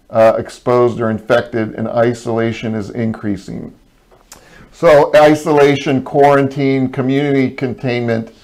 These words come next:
these are the definitions, the challenges, the settings, and the remarks. Now, the vaccine, uh, is key, and, uh, Doctor Fauci mentions two months for covid to sequence the virus and start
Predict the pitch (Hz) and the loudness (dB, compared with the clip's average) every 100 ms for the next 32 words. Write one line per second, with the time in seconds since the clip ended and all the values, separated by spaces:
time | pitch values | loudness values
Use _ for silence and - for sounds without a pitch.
0 | _ - 120 117 123 113 113 123 117 117 | _ -8 -6 -2 -2 -2 0 0 0 -2
1 | 113 110 120 113 98 107 - 117 113 117 | -2 -2 -4 -6 -4 -8 -6 -2 0 2
2 | 110 107 107 101 101 - 113 113 110 107 | -2 -4 -4 -6 -12 -4 0 0 -2 -6
3 | 101 104 104 104 104 101 110 - - _ | -8 -8 -8 -6 -6 -8 -10 -16 -20 _
4 | _ _ _ - _ _ _ _ _ _ | _ _ _ -20 _ _ _ _ _ _
5 | _ _ _ _ 131 143 151 151 139 143 | _ _ _ _ 4 8 8 8 6 4
6 | 131 143 160 160 - 170 170 156 147 143 | 4 4 4 2 -2 -6 -2 -2 0 2
7 | 135 131 131 131 127 - - - 180 151 | 6 6 6 4 0 -2 -12 -4 0 2
8 | 135 160 - 131 131 127 123 123 120 120 | 2 2 2 2 2 0 2 4 6 6
9 | 127 127 120 110 139 131 127 - 123 120 | 4 4 -2 -2 4 4 4 -2 -4 -2
10 | 120 117 123 117 110 - 165 165 151 151 | -2 -2 -4 -6 -8 -6 -2 2 2 2
11 | 147 - - - 120 - 143 143 135 131 | 0 -8 -10 -6 -6 -4 0 2 2 0
12 | 120 - - 120 113 - 147 143 131 123 | 0 -6 -10 -8 -8 -4 -4 -2 -4 -4
13 | 123 107 117 120 117 110 110 107 - 123 | -6 0 4 4 2 -4 -8 -14 -6 0
14 | 120 - | 0 -2